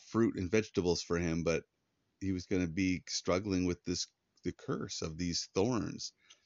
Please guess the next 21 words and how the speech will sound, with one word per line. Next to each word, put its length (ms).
and, 480
and 200
briars 580
and, 200
and, 380
um, 260
and 160
weeds. 360
And 120
so 380
here 300
Jesus 440
is 380
taking 300
on 160
the 60
sin 280
of 140
humanity, 520
becoming, 600
um, 420